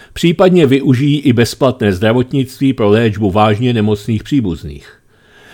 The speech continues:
Mimochodem, to, že jde o přímé příbuzné, ani nemusí být jisté. Pokud si někdo vymyslí celou svou identitu,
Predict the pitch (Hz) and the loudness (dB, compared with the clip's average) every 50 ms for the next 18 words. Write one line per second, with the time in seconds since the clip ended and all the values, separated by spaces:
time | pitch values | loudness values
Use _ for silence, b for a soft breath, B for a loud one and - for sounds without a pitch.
0 | b b b 127 123 123 127 135 123 - - 131 123 120 117 117 120 131 135 139 | b b b 4 6 6 6 6 4 2 0 0 0 0 0 -2 -2 -4 -6 -8
1 | - - - 190 180 127 - - b b b b b b 120 98 131 123 127 127 | -2 0 2 4 4 4 2 -2 b b b b b b -2 2 4 4 4 4
2 | 127 135 - 139 120 - - 156 135 131 139 131 120 - 180 170 151 143 139 120 | 4 2 2 0 -4 -2 0 2 2 2 2 0 -2 -2 -4 -4 0 0 0 0
3 | 104 113 107 117 - 120 131 143 143 127 123 139 120 127 123 127 - 135 117 127 | 2 0 -2 -2 0 0 0 2 4 4 4 4 4 4 2 0 -2 0 0 0
4 | 120 - 117 98 - - - - 82 76 73 b b b b b b b b b | 0 0 -2 -4 -6 -8 -10 -12 -12 -12 -12 b b b b b b b b b
5 | - 127 117 - 165 143 - - 156 147 165 185 165 143 156 139 147 156 156 156 | -4 -4 0 2 0 0 2 2 4 4 4 4 4 4 4 4 4 4 4 2
6 | 147 - - - 143 123 120 - - 143 151 160 151 131 - - 147 135 143 - | 2 0 0 0 -2 -2 0 0 0 2 4 2 2 0 2 2 2 2 2 2
7 | 190 143 139 135 110 104 - 107 87 - - 90 85 | 0 2 2 2 2 0 -2 -6 -6 -6 -6 -8 -8